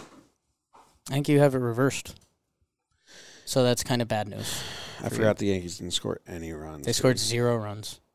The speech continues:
Speaker 2: I was like, the Yankee, the Blue Jays put up an eight spot, had to be the over. That's so pathetic. What a pathetic group of people.
Speaker 1: I can't believe you did that.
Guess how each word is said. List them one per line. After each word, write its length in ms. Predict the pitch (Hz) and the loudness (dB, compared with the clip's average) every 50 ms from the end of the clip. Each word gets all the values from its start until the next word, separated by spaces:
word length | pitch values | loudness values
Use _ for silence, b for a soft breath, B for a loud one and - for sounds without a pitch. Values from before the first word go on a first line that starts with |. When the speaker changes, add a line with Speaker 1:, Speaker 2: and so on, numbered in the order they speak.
| _ _ _ - | _ _ _ -8
Speaker 2:
I 120 | - 95 | -6 -4
was 140 | 90 87 95 | -4 -2 -2
like, 240 | 95 90 90 85 - | -2 -2 -2 -4 -4
the 80 | - 95 | -4 -4
Yankee, 320 | 95 98 98 95 - 101 | -2 -2 -4 -6 -8 -8
the 200 | 85 110 98 92 | -4 -2 -2 -2
Blue 240 | 90 - 107 110 113 | -2 -4 -2 -2 0
Jays 200 | 104 113 107 92 | 2 2 2 2
put 160 | - - 107 | 2 0 0
up 100 | 104 - | 0 0
an 80 | - 101 | -2 -4
eight 220 | 87 101 98 90 | -2 -2 -2 -2
spot, 400 | - - - 95 92 90 92 - | -4 -4 -2 0 0 0 0 0
had 280 | - - - - - - | -2 -2 -4 -4 -6 -8
to 40 | - | -10
be 140 | 101 104 98 | -8 -6 -6
the 140 | 95 104 90 | -6 -6 -6
over. 340 | 87 92 92 87 - 101 - - | -4 -6 -6 -6 -8 -10 -6 -2
That's 160 | - 123 - | -2 0 0
so 180 | - - 127 113 | 2 2 2 0
pathetic. 540 | - - 101 - - 87 87 87 98 - - | 0 -2 -8 -6 -6 -6 -6 -6 -6 -6 -6
What 80 | - 143 | -8 -8
a 40 | 135 | -6
pathetic 520 | - 156 - - - - - - - - | -6 -6 -8 -6 -6 -6 -6 -6 -6 -10
group 280 | _ - - - - - | _ -12 -14 -12 -12 -14
of 180 | 50 - - | -16 -16 -14
people. 320 | - - - - - - - | -14 -14 -14 -12 -10 -6 -4
Speaker 1:
I 160 | 113 117 117 | -2 -2 -4
can't 300 | 110 - - 117 113 - | -4 -6 -6 -6 -6 -6
believe 240 | - 113 113 113 - | -8 -10 -10 -10 -10
you 80 | - | -12
did 160 | - - - - - | -12 -14 -14 -12 -10
that. 140 | - - - | -10 -10 -10